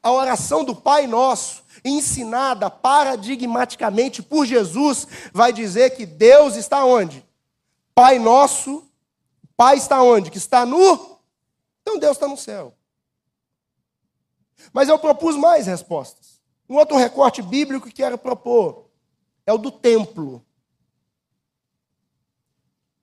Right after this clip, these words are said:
Gênesis capítulo vinte e oito, o Jacó, o errante, o vacilante,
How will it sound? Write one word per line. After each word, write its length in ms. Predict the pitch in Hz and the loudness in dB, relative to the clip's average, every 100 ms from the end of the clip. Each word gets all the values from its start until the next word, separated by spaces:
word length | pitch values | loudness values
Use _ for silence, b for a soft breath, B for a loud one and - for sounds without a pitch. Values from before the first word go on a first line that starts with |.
| _ | _
Gênesis 560 | 156 147 269 277 233 233 | -14 -2 -2 0 -6 -8
capítulo 500 | - 202 262 240 208 | -8 -8 -10 -10 -10
vinte 340 | 175 269 - | -8 -10 -10
e 60 | 220 | -6
oito, 520 | 202 226 220 220 156 | -2 0 -2 -8 -14
o 60 | 170 | -10
Jacó, 760 | 170 196 - 190 175 143 - _ _ _ _ _ _ _ _ _ _ _ | -8 -8 -4 -4 -2 -6 -16 _ _ _ _ _ _ _ _ _ _ _
o 120 | 175 208 | -4 -2
errante, 800 | 185 127 180 185 165 - - _ _ _ _ _ _ _ _ _ _ _ _ _ _ _ | -2 -4 -4 -4 -8 -14 -20 _ _ _ _ _ _ _ _ _ _ _ _ _ _ _
o 80 | 165 | -18
vacilante, 1080 | 143 196 - 208 180 180 185 180 - 123 | -4 -4 -4 -8 -4 -2 -2 -6 -14 -20